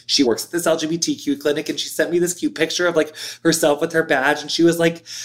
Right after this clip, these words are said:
"I started this training and got into this because of your book. And I just wanna help people in my community." And I was like,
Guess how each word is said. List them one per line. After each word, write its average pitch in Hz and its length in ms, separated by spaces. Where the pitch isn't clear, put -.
"I 180 120
started 185 300
this 190 160
training 180 380
and 175 100
got 175 180
into 180 220
this 170 160
because 170 280
of 170 100
your 160 120
book. 170 300
And 165 140
I 160 80
just 170 180
wanna 170 160
help 170 160
people 165 240
in 143 60
my 156 160
community." 160 560
And 151 80
I 147 80
was 156 180
like, 156 260